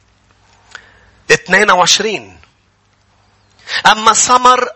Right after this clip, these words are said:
الروح فهو محبة، فرح، سلام، طول أنات، لطف، صلاح، إيمان، وداعة، تعفف.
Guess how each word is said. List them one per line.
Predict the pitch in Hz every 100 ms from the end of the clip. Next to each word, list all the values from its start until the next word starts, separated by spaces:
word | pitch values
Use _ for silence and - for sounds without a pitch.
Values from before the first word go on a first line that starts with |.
| 202
الروح | 196 208 233 247 - - - - - _ _ _
فهو | - - 226 208 196 151 - - _ _ _ _ _ _ _ _ _ _ - -
محبة، | 233 - - - 131 127 107 -
فرح، | - 262 269 151 - - -
سلام، | - 202 202 247 208 131 120 - - -
طول | 254 269
أنات، | - 226 254 220 - - -
لطف، | 196 262 - - - - -
صلاح، | - 214 208 247 220 - - - -
إيمان، | 208 214 262 247 147 123 - -
وداعة، | 170 202 190 254 262 247 254 254 269 _
تعفف. | - 233 262 - - 135 -